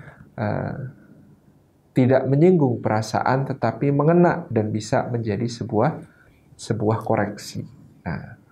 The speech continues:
adab-adabnya tentu dicontohkan oleh Nabi Shallallahu Alaihi Wasallam dengan melihat keadaan dari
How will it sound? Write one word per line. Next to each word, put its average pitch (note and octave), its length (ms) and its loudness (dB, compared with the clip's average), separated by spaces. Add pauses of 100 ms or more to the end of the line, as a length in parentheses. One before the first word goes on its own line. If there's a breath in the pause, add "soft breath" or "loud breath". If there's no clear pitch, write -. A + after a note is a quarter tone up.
(580 soft breath)
adab-adabnya A#2+ 640 2
tentu C#3 320 0
dicontohkan B2+ 1300 0
oleh B2+ 160 4
Nabi C3+ 240 4
Shallallahu C3 560 2
Alaihi B2+ 160 2
Wasallam D3+ 720 2 (640 soft breath)
dengan D3 720 2
melihat D#3 720 4
keadaan B2 880 0
dari B2 640 0